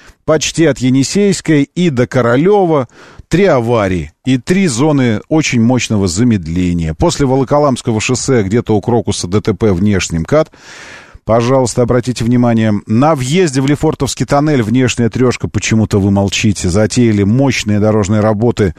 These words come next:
одиннадцатого августа, правый ряд, поэтому все стоит до Нижегородки и дальше в сторону Волгоградки,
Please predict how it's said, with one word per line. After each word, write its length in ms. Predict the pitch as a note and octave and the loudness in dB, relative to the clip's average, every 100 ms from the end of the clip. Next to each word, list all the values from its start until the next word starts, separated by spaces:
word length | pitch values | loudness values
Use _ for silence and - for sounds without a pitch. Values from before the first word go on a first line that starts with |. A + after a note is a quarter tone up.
| - - - - | -14 -20 -20 -6
одиннадцатого 640 | F#2 G#2+ G2 G#2+ G2+ G#2+ | -2 0 0 0 2 2
августа, 540 | G2 F#2 - F#2 D#2+ - _ _ _ _ _ _ _ - - | 2 -2 -2 -2 -2 -6 _ _ _ _ _ _ _ -16 -4
правый 320 | - G#2+ G2 | 0 2 2
ряд, 260 | G2+ F#2+ - _ _ - _ | 2 0 -4 _ _ -20 _
поэтому 500 | G2+ A2 A2+ - G2+ | 2 2 2 0 -2
все 220 | F#2 A2 | 0 0
стоит 320 | G2+ G#2 G2+ F2 | 0 0 0 0
до 100 | G2+ | 0
Нижегородки 680 | G2+ G2 G2 A2 A2 - F#2+ | 0 0 2 2 0 -2 -4
и 60 | |
дальше 380 | F2+ G#2 G2+ F#2+ | 0 0 0 -2
в 60 | - | -2
сторону 360 | G2+ F#2+ F#2 | 0 0 0
Волгоградки, 920 | F2 F#2+ F2 E2+ E2 C#3+ D3+ - E3 | 0 -2 -2 -2 0 0 0 -2 -4